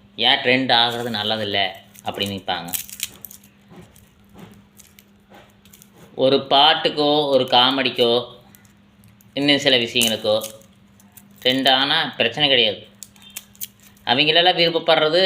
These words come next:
ட்ரெண்ட் ஆகணும், நாலு பேர் நம்ம பே-, பார்க்கணும், நாலு பேர் நம்ம ஃபேமஸாக இரு-, இருக்கணும், நல்லா சம்பாதிக்கணும், பிரபலமா இருக்கணும் அப்படின்னு நினைக்கக்கூடிய எண்ணங்கள் நிறைய பேத்துக்கு இருக்குது.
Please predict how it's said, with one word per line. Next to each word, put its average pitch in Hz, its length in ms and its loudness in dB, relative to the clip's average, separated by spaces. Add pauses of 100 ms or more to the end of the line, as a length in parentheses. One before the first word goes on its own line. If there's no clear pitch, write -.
(220)
ட்ரெண்ட் 147 360 0
ஆகணும், 135 600 2 (920)
நாலு 123 260 2
பேர் 135 160 4
நம்ம 131 280 0
பே-, 123 200 0 (180)
பார்க்கணும், 123 560 2
நாலு 113 180 2
பேர் 117 180 0
நம்ம 110 240 -2
ஃபேமஸாக 113 680 -2
இரு-, 104 240 -4
இருக்கணும், 110 540 -6 (760)
நல்லா 110 220 2
சம்பாதிக்கணும், 110 760 0 (880)
பிரபலமா 135 480 2
இருக்கணும் 123 420 -2
அப்படின்னு 117 340 0
நினைக்கக்கூடிய 117 460 -2
எண்ணங்கள் 127 420 -2
நிறைய 135 200 2
பேத்துக்கு 147 320 -4
இருக்குது. 113 220 -10